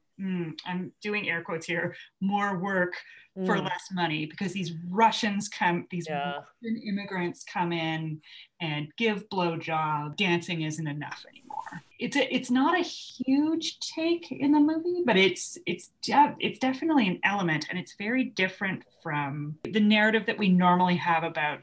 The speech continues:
Speaker 1: immigrants taking away American jobs, which is what it is. That's what that, that plot point's about. And it's also, the movie has a very interesting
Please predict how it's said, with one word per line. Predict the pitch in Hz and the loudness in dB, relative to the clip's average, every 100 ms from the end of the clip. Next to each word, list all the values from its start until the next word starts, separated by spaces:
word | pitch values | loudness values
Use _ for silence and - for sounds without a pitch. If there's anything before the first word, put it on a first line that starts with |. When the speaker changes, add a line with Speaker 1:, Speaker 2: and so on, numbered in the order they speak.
| - | -4
Speaker 1:
immigrants | 180 170 170 170 - | 0 0 0 -2 -2
taking | 156 156 151 | -4 -4 -4
away | 139 135 | -4 -4
American | - - - - - | -6 -8 -12 -12 -12
jobs, | - - - - - | -8 -8 -8 -10 -2
which | 208 | 2
is | 247 | 6
what | 220 196 | 6 6
it | 156 - | 4 -2
is. | - - - | -10 -14 -2
That's | 156 151 | 0 2
what | 160 | 0
that, | 143 - - | 0 -6 -10
that | - - _ | -10 -10 _
plot | - - | -6 -6
point's | - - | -4 -6
about. | - - - _ _ - | -6 -6 -8 _ _ -2
And | 226 202 196 196 - | 2 4 4 0 0
it's | 240 - | 0 2
also, | 214 247 247 285 254 262 262 - - | 6 6 6 4 4 6 4 0 -4
the | 185 214 | 0 4
movie | 214 247 | 4 4
has | 233 254 | 0 -2
a | |
very | - 226 214 220 | -2 0 0 -2
interesting | - 185 - 233 - 233 214 208 208 208 | -4 -6 -4 -6 -4 0 2 2 0 -6